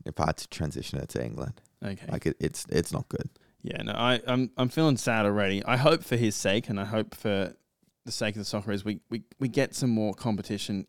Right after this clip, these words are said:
Speaker 2: in that left back spot, but it doesn't seem like it's gonna be from Gersbach anytime soon. Happy to be wrong, would love to be wrong, but it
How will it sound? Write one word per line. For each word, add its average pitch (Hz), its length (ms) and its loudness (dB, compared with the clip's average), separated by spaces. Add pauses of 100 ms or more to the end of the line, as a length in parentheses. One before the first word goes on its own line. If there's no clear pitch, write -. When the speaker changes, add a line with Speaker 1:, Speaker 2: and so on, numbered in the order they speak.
Speaker 2:
in 117 200 0
that 104 180 -4
left 107 260 -2
back 104 220 -6
spot, - 520 -4
but 107 140 -4
it - 100 -12
doesn't 117 240 -4
seem 107 300 0
like 101 320 -4
it's - 180 -10
gonna 104 300 -4
be 95 200 -4
from 92 240 -8
Gersbach 95 420 -6 (100)
anytime 98 420 -6
soon. 98 300 -4 (460)
Happy 147 260 4
to 151 60 6
be 135 120 8
wrong, 143 480 8
would 110 160 2
love 117 260 6
to 131 100 -2
be 107 120 2
wrong, 98 300 -6 (680)
but 104 300 0 (680)
it 110 180 -2